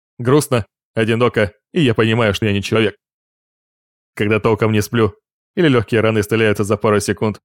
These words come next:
я ощущаю это. Но слова Ализы точно прогнали эти чувства. Хорошая у меня ученица. Неясно, кто кого поддерживает.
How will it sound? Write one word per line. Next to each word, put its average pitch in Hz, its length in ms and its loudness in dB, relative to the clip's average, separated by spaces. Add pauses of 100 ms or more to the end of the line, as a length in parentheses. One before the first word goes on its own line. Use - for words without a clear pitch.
(100)
я 120 200 0
ощущаю 110 480 -2
это. - 300 -12 (1160)
Но 123 220 0
слова 104 340 0
Ализы 104 380 0 (340)
точно 117 280 -2
прогнали 117 420 0
эти 104 140 -2
чувства. - 460 -6 (1160)
Хорошая 196 420 0
у 104 40 -4
меня 101 160 -2
ученица. 101 540 -6 (1200)
Неясно, 123 560 -2 (300)
кто 170 160 0
кого 131 200 2
поддерживает. 101 760 -4